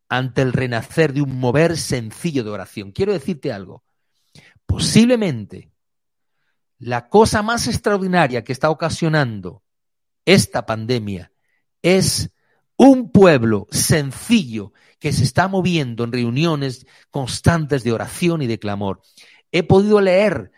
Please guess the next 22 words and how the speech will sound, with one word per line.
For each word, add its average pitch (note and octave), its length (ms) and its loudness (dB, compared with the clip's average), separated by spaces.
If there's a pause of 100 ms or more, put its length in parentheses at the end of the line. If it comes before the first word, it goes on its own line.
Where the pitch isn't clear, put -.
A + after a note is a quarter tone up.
(140)
a C3+ 80 0
lo C3+ 100 0
largo E3+ 320 2
de E3+ 80 2
estos - 320 -2
meses D#3 440 -2
y - 60 -6
semanas C#3 640 -2
y B2+ 80 -6
días C#3+ 480 -2 (220)
la C3+ 180 -2
cantidad D3+ 580 2
de G3 100 2
actividades E3+ 640 2
de D3 100 2
oración, E3+ 560 0
de D3 140 -2
comunión, C#3 640 0
de C#3+ 100 -4
ayuno, F3 500 0
de C#3 120 0
búsqueda, D#3 640 -2